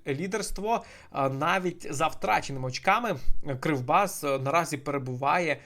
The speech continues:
на другому місці, тому що Шахтар в цьому турі не грав проти Чорноморця, і у Шахтаря ще одна гра в запасі є. Ось якщо, е, два цих матчі команда, е, виграє, то в неї буде двадцять сім очок. А Полісся перебуває на другій позиції.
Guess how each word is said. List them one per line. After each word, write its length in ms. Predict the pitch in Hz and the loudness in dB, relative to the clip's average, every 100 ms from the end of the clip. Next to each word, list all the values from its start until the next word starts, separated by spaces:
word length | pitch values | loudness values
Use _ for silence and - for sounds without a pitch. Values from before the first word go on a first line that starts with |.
| - - | -18 -12
на 200 | 147 160 | -4 -2
другому 420 | 131 180 180 135 | 0 -2 0 -2
місці, 320 | 135 254 254 170 | -4 -4 -4 -6
тому 240 | 156 165 | -4 -4
що 180 | - 127 | -6 -6
Шахтар 420 | - - 170 - | -4 0 0 0
в 40 | |
цьому 220 | - 131 131 | -4 -10 -6
турі 240 | 143 135 | -6 -4
не 140 | 143 | -2
грав 300 | 131 135 135 | -2 -2 -4
проти 260 | - 160 170 | -6 -8 -6
Чорноморця, 560 | - 185 226 320 - 190 | -6 -4 -4 -4 -2 0
і 40 | |
у 140 | 196 | 0
Шахтаря 340 | 185 170 170 185 | -2 -2 -4 -4
ще 260 | - 190 | -4 -2
одна 160 | - - | -2 -6
гра 160 | 123 123 | -6 -6
в 40 | |
запасі 460 | 131 127 147 - 156 | -6 -6 -6 -6 -4
є. 180 | 254 262 - - | -4 -4 -14 -12
Ось 160 | 143 | -6
якщо, 400 | 143 - 156 127 | -6 -2 -2 0
е, 40 | 135 | -4
два 460 | 131 131 143 131 | -8 -4 0 0
цих 200 | - 131 | -4 -10
матчі 280 | 135 139 - | -8 -8 -8
команда, 480 | - 135 135 135 131 - - - | -8 -8 -4 -4 -4 -10 -16 -6
е, 160 | 131 | -4
виграє, 360 | 135 254 247 190 | -2 0 0 0
то 160 | - | 0
в 60 | 165 | -4
неї 140 | 147 | -2
буде 180 | 160 151 | -4 -4
двадцять 420 | 135 147 147 165 | 0 2 2 -4
сім 200 | - 185 | -6 -6
очок. 240 | 123 - - _ _ - - - | -8 -14 -20 _ _ -20 -20 -2
А 120 | 147 | 0
Полісся 440 | 147 311 320 - 185 | 2 0 0 0 0
перебуває 400 | 180 180 180 160 | 2 4 4 4
на 100 | 165 | 0
другій 220 | 190 175 | 2 2
позиції. 640 | 185 175 294 - 233 185 | 0 -2 -4 -4 0 0